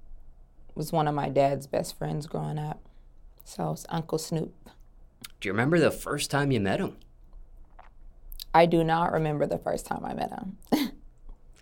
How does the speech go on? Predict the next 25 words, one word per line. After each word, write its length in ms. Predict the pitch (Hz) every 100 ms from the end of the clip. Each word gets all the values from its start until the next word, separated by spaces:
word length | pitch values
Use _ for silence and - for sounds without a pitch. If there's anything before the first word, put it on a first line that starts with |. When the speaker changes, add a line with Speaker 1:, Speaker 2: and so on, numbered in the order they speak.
| - - - - -
Speaker 2:
Just 420 | - 113 110 -
curious 540 | - 113 101 95 92 -
there. 320 | - 87 - - - - - - - - -
And 140 | 175
just 220 | 165 -
for 160 | - 311
free, 420 | - - 156 214
uh, 80 | 139
excuse 360 | 123 - 202 185
me, 160 | 98 -
just 460 | - 185 - - -
for 640 | - - 143 151 151 - - - - -
further 480 | - - 151 226 147
transparency, 1040 | 110 107 95 90 - 92 90 - 117 220 - - - - - - - - - - - - - - - -
I 160 | 104 123
am 120 | 156
not 240 | 165 160 160
personally 680 | - 151 - 156 160 165 -
sponsored 500 | - - - 175 165
by 140 | 143 147
this 160 | 151
person, 560 | 151 151 143 160 160 165 - - -
brand, 320 | 107 147 170
or 160 | 170 139
product. 480 | - 165 175 151